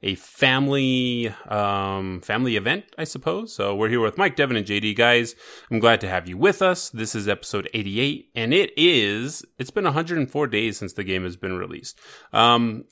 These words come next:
last week, uh, Mike, while you weren't here, there wasn't a lot of news to talk about. We were kinda figuring out, you know, hey, what are we gonna talk about? What are we gonna discuss? Looking forward to this week.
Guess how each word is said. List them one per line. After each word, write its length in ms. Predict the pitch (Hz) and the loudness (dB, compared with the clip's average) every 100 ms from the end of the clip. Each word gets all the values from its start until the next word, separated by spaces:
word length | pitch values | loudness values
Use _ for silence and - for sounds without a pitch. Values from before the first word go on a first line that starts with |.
| - | 0
last 360 | 143 180 - | 6 6 4
week, 300 | 160 156 151 | -2 -2 0
uh, 260 | 123 117 113 - | 2 2 0 -2
Mike, 260 | 127 139 131 | 2 2 4
while 120 | 120 | 2
you 100 | 117 | 2
weren't 240 | 123 117 | -2 -2
here, 160 | 120 120 | 0 2
there 100 | 113 | 2
wasn't 340 | 107 147 165 101 | 0 -4 -2 -2
a 40 | |
lot 280 | 98 98 110 | 0 2 2
of 80 | 113 | 0
news 220 | 113 - | -4 -6
to 80 | - | -4
talk 260 | 113 110 | -2 -2
about. 300 | 110 110 107 | 0 0 0
We 100 | 107 | -2
were 140 | 104 104 | -4 -4
kinda 340 | 104 95 90 | -4 -4 -4
figuring 380 | - 95 95 92 | -6 -6 -4 -4
out, 160 | 92 | -4
you 80 | 95 | -4
know, 140 | 92 90 | -6 -4
hey, 220 | 202 175 | -2 0
what 160 | 156 | -2
are 40 | 151 | -2
we 80 | 139 | -2
gonna 160 | 131 | -2
talk 220 | 113 110 107 | -2 -2 -2
about? 240 | 107 107 | -2 0
What 160 | 110 110 | 0 -2
are 20 | |
we 140 | 104 | -4
gonna 240 | 101 90 90 | -6 -8 -10
discuss? 580 | - - 208 175 - | -14 0 2 2 -2
Looking 280 | 113 101 95 | -8 -6 -4
forward 280 | 127 131 123 | 0 2 0
to 80 | - | -4
this 240 | 87 92 | -10 -8
week. 300 | 165 202 - | -4 -6 -6